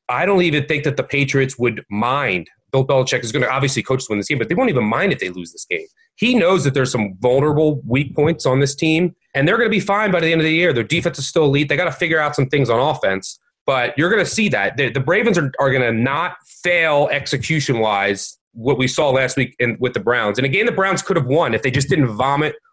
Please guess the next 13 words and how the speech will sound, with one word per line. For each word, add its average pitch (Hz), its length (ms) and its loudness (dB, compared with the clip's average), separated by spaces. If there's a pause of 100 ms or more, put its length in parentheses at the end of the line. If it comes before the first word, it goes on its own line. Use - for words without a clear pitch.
(120)
all 123 200 2
over 127 180 0
themselves. 87 680 -8 (260)
I 139 140 -2
love 151 240 2
this 135 180 0
at - 160 -6
field, 139 280 0
anything 139 320 0
field 139 320 0
goal 123 140 4
or 104 140 4
above. 92 500 0